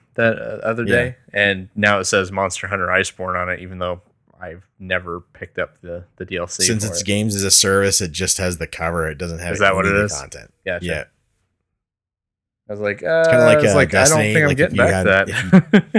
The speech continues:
Speaker 2: if you
Speaker 1: <laughs>
Speaker 2: Yeah, it's kinda like Destiny. If you didn't have Shadowkeep, it still puts the symbol on there,
Speaker 1: Gotcha.
Speaker 2: but you don't have access to it.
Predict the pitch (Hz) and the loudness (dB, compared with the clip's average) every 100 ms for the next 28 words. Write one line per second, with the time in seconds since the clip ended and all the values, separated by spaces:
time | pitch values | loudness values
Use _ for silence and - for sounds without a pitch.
0 | 220 226 - - 107 87 - 127 120 90 | -2 -4 -6 -2 0 0 0 0 0 0
1 | 95 - 104 98 92 85 87 87 95 87 | 0 0 0 -2 -4 -8 -8 -8 -4 -2
2 | 87 87 87 - - 92 90 87 98 95 | 0 -2 -8 -14 -10 -6 -4 -4 -6 -8
3 | 67 - - 92 - 95 - - - 92 | -10 -12 -8 -8 -8 -10 -6 -2 -2 -2
4 | 87 80 78 78 95 90 87 87 80 78 | -4 -6 -8 -6 -4 -4 -6 -10 -8 -10
5 | 85 73 82 - 71 - 67 65 | -10 -8 -8 -8 -10 -12 -14 -16